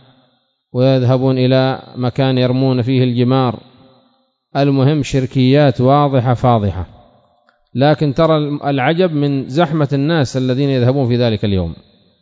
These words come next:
الج-، الذي يأتي من تريم، والذي يأتي من شبوة، والذي يأتي من البيضاء،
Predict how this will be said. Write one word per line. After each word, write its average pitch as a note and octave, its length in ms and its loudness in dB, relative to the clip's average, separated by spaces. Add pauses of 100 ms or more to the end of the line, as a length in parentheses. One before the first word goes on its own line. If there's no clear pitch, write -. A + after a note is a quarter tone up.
(260)
الج-، A#2 280 -4
الذي C#3 380 0
يأتي D#3 260 -2
من D#3 160 2
تريم، D3+ 360 0
والذي B2 360 -2
يأتي C#3 300 -2
من C3+ 180 -2
شبوة، C3 400 0
والذي A#2+ 320 0
يأتي C3+ 280 -2
من B2+ 140 -2
البيضاء، C3 540 0